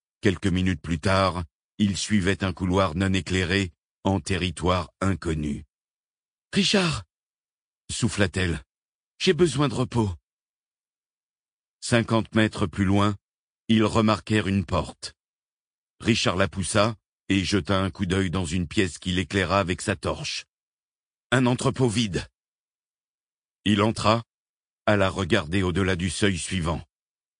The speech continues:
Il revint la rejoindre, et ils s'assirent contre la paroi. « Nous devons regagner notre refuge », dit-elle. « Pourras-tu m'aider à effectuer un examen cardiaque ?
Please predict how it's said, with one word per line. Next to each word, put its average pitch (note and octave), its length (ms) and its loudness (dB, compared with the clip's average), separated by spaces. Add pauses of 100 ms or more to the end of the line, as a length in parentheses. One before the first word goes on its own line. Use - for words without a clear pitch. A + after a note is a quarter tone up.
(180)
Il G2+ 160 4
revint G2 340 2
la G2+ 100 2
rejoindre, G#2 600 0 (300)
et F#2 120 0
ils F#2 140 -2
s'assirent F#2+ 600 -2
contre F2 320 -4
la E2 120 -2
paroi. « C#2+ 400 -6 (1500)
Nous E3+ 80 2
devons C#3 300 2
regagner B2 480 2
notre A#2 320 0
refuge », F#2 580 -4 (960)
dit-elle. « D#2 560 -4 (640)
Pourras-tu C3+ 340 0
m'aider C#3 340 2
à C#3 80 2
effectuer C3+ 500 -2
un B2+ 140 2
examen C3 380 0
cardiaque ? C#3 580 -4